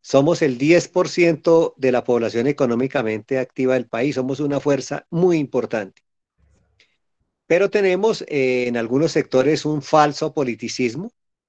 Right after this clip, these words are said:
y en otros sectores, eh, unas posiciones muy conservadoras. Nosotros necesitamos hacer, eh, mucha capacitación sindical. Eh, a veces se nos olvida hacer los cursos sindicales básicos, por ahí empezamos.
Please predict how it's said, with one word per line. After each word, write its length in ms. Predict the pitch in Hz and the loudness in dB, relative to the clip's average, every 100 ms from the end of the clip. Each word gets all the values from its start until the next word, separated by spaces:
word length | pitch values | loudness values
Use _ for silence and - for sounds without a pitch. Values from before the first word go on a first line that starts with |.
| _ _ _ _ _ | _ _ _ _ _
y 180 | 175 208 | 0 2
en 120 | 214 | 4
otros 300 | 208 196 196 | 2 -2 -4
sectores, 580 | 190 - 160 151 170 - | -6 -4 -2 -2 -2 -6
eh, 760 | - 135 127 123 120 117 113 120 | -6 -2 -2 -2 -4 -2 -4 -4
unas 240 | 131 143 | -4 -4
posiciones 540 | - 135 110 123 127 131 | -2 -4 -2 -6 -4 -2
muy 180 | 143 139 | -2 0
conservadoras. 960 | 143 135 131 120 123 143 98 - _ _ _ _ _ _ _ _ _ _ _ _ | -2 -2 -4 -2 0 0 -2 -8 _ _ _ _ _ _ _ _ _ _ _ _
Nosotros 480 | 143 131 180 185 208 | -6 2 4 4 4
necesitamos 480 | 180 131 135 170 143 | 2 2 0 0 -2
hacer, 440 | 127 127 139 151 - | -2 0 0 -2 -2
eh, 280 | 147 143 143 | 0 2 2
mucha 1040 | 143 160 180 196 220 208 - - 202 190 | 2 0 4 6 6 4 -6 -4 -2 0
capacitación 800 | 175 147 131 123 127 110 127 127 | -2 -2 -4 -2 -4 -2 -2 -2
sindical. 600 | 147 147 131 - - - _ _ _ _ _ _ _ _ _ _ _ _ _ | -4 -4 -4 -6 -10 -14 _ _ _ _ _ _ _ _ _ _ _ _ _
Eh, 960 | 139 135 135 131 131 127 123 123 120 123 | 0 2 2 2 2 2 4 2 0 0
a 140 | 131 | 4
veces 260 | 127 147 185 | 4 4 0
se 80 | 180 | 0
nos 160 | 143 | 0
olvida 1040 | 131 117 143 170 175 180 175 165 151 135 123 | 0 0 2 2 2 2 2 0 0 -2 -6
hacer 220 | 120 131 | -6 -4
los 140 | 160 156 | -4 -4
cursos 280 | 175 185 | -4 -4
sindicales 500 | - 143 120 131 151 147 | -4 -6 -4 -2 -2 -2
básicos, 440 | 202 202 180 180 | -2 -4 -6 -6
por 160 | 123 113 | -4 -2
ahí 240 | 127 170 | -2 0
empezamos. 720 | 185 160 123 165 214 107 _ | -2 -2 0 -2 -2 -8 _